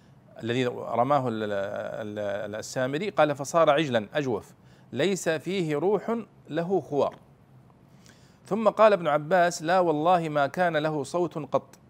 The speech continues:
إنما كانت الريح تدخل من دبره وتخرج من فيه، فكان ذلك الصوت من ذلك". قال ابن كثير: "وهو موقوف من كلام ابن عباس،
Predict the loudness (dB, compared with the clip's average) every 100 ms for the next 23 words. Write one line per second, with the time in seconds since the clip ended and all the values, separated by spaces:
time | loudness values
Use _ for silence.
0 | _ _ -10 -2 0 2 0 0 2 4
1 | 4 0 -6 -4 -2 -2 -4 -4 -6 -6
2 | -4 -4 -4 -6 -4 -2 -2 -4 -6 -8
3 | -6 -4 -4 -6 -6 -8 -12 -20 -20 -8
4 | -2 2 4 4 4 2 -4 -4 0 0
5 | -2 -4 -2 -2 -4 -8 -20 _ _ -20
6 | _ -20 _ _ -20 _ _ _ _ -20
7 | _ 8 8 6 -2 -2 0 2 4 4
8 | 2 0 -2 -4 -6 -6 -2 -2 -2 -2
9 | -2 0 -2 -4 -6 -18